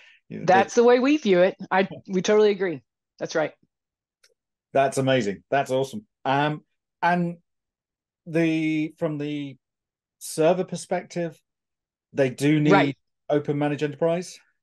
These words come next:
Speaker 2: They do. Great question. So I said a minute ago that Cloud I Q is available for no additional charge, and that includes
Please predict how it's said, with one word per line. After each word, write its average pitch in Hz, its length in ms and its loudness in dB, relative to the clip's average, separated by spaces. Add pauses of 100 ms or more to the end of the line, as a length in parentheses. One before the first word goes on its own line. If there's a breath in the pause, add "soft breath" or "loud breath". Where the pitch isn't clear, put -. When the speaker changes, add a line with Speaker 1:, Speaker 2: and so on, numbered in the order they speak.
(460 loud breath)
Speaker 2:
They 247 100 6
do. 208 260 4
Great 233 260 2
question. 190 360 0
So 220 140 2
I 220 40 4
said 302 220 2
a 392 40 0
minute 269 320 0
ago 180 320 0
that 175 120 -8
Cloud 208 220 0
I 226 60 -2
Q 208 200 -6
is 180 120 -4
available 175 420 -2
for 175 140 -10
no 170 180 -4
additional 170 400 -6
charge, 156 500 -4
and 185 140 -2
that 202 160 0
includes 202 920 -4